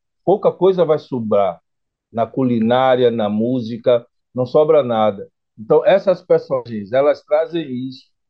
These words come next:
E eu falo de, de, de um tempo e de lugares que preservam esse tempo, em que, é,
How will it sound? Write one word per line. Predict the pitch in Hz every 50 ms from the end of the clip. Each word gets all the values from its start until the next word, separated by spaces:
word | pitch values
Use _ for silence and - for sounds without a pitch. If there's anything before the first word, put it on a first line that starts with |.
| _ _ _ _ _ _
E | - 185
eu | 202 214 -
falo | - 190 208 214 208
de, | 165 180 175 147
de, | - 117 127 127 117 110
de | 104 135
um | 135 123 117
tempo | - 143 160 185 175 - - 190 -
e | - 139
de | 135 165
lugares | 151 127 113 127 135 156 170 156 - -
que | _ _
preservam | - 139 127 113 107 131 131 120 120
esse | 117 - - -
tempo, | - 147 175 175 - - _ _ _ _
em | 147 147 147
que, | - - 175 175 180 185 185 190 - - -
é, | 156 151 139